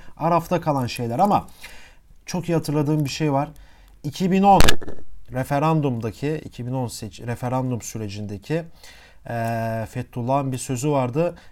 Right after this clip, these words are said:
"Gerekirse mezardan çıkarın, ölülere dahi oy kullandırın. On iki Eylül Anayasası'na evet deyin." demişti. Aslında ülkenin bugünlere gelmesi,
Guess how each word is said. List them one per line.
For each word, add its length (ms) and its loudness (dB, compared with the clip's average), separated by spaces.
"Gerekirse 840 -4
mezardan 680 -2
çıkarın, 600 -2
ölülere 540 0
dahi 260 4
oy 360 2
kullandırın. 640 0
On 160 -4
iki 200 -2
Eylül 220 0
Anayasası'na 840 -2
evet 460 2
deyin." 260 2
demişti. 420 -2
Aslında 380 -4
ülkenin 520 0
bugünlere 420 0
gelmesi, 520 0